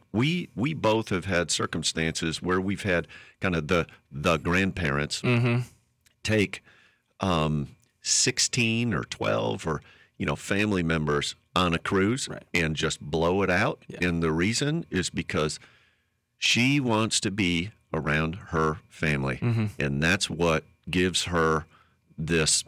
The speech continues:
Speaker 1: um, awesome
Speaker 2: Yeah.
Speaker 1: sense of, of peace and gratification.
Speaker 2: It's so, it is,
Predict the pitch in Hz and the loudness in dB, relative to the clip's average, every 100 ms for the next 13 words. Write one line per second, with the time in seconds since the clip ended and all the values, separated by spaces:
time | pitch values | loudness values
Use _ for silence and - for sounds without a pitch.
0 | - 71 69 65 65 - _ _ _ - | -4 -2 0 0 -4 -10 _ _ _ -2
1 | 110 110 104 98 80 73 - _ - 101 | 4 4 4 2 0 -2 -6 _ -8 -6
2 | 95 - _ - - 123 92 - 73 - | -6 -12 _ -4 0 2 2 0 -4 -6
3 | _ 78 71 - - - 101 - 85 71 | _ -4 -4 -8 -4 -2 0 0 -2 -2
4 | 73 69 - - - - - - - _ | 0 -2 -4 -8 -6 -4 -4 -6 -10 _
5 | _ - 117 135 123 110 - 113 120 - | _ -2 4 6 6 4 0 2 4 4
6 | - | 4